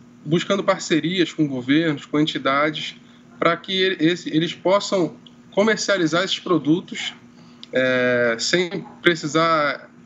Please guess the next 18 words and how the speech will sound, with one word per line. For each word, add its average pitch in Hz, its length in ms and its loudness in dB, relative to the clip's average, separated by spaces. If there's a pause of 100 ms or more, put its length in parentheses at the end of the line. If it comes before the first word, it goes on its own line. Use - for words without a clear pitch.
(120)
sem 180 160 0
ter 185 120 -2
muita 190 180 -6
dificuldade 170 460 -2
de 156 100 -2
encontrar, 160 640 0
né? 139 160 -2
Assim, 135 340 -4 (300)
que - 80 -2
eles 147 360 0
acreditam 156 440 -2
que, 165 80 -4
ah, 170 160 2
é - 20 -4
difícil, 160 640 -4
não, 160 140 2
não 156 160 0
consigo 156 580 -2